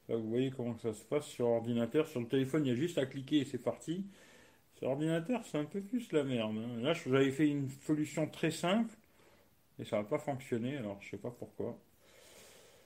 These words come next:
Normalement, ça devrait fonctionner, mais là, ça n'a pas voulu. Alors, je vais être obligé de faire comme ça. Petit tac. Ok.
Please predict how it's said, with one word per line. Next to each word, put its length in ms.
Normalement, 460
ça 120
devrait 280
fonctionner, 500
mais 100
là, 120
ça 140
n'a 80
pas 160
voulu. 400
Alors, 220
je 80
vais 80
être 120
obligé 240
de 100
faire 140
comme 240
ça. 320
Petit 160
tac. 520
Ok. 300